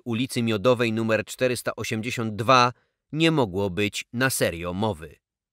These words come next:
Dowódca rosyjski wiedział dobrze, że coś wisi w powietrzu i straż jego pałacu rankiem siedemnastego strzegła go baczniej niż któregokolwiek innego dnia. Miał tu następnie pod dostatkiem sił,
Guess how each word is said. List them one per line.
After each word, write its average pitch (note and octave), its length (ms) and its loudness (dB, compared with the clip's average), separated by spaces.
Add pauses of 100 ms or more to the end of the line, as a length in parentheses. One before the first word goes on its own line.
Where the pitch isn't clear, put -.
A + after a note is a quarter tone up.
(240)
Dowódca C3 640 2
rosyjski C3+ 760 -2
wiedział G2 480 4
dobrze, G#2 420 0
że A#2+ 340 2
coś C#3 400 -4
wisi B2+ 340 -6
w - 60 -10
powietrzu G#2+ 640 0 (220)
i G2+ 140 -2
straż A#2 580 -2
jego A#2+ 260 -2
pałacu B2+ 580 0 (260)
rankiem G#2+ 560 2
siedemnastego G#2 840 -2 (260)
strzegła C#3+ 500 0
go B2 140 2
baczniej A#2 600 0
niż A#2 300 -2
któregokolwiek B2 840 -2
innego G#2 440 -4
dnia. G2+ 360 -2 (680)
Miał F#2+ 300 -2
tu C3+ 100 -2
następnie C3+ 640 0
pod G#2 260 -4
dostatkiem G#2 560 -4
sił, A2+ 400 0